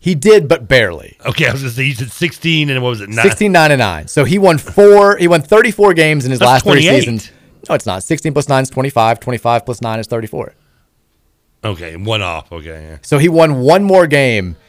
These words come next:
Speaker 1: in his last three seasons than he won in his first season. Thirty-four wins in his last three years.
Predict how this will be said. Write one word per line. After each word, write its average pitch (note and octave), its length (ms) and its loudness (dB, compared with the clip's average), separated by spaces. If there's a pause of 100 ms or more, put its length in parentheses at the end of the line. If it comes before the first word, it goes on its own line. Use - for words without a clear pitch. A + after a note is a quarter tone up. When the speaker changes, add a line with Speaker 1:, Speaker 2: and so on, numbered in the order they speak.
(180)
Speaker 1:
in C#3 120 -2
his B2 180 0
last C3+ 340 4
three C#3 180 2
seasons A#2 440 -4
than A#2 140 -4
he A#2 60 -4
won A2+ 180 -2
in G#2 80 -4
his G2 120 -8
first G2+ 240 -6
season. F#2 300 -16 (260)
Thirty-four E3+ 380 4
wins D3 260 0
in C3 60 -2
his B2 100 -4
last B2 240 0
three B2+ 200 0
years. A2 340 -2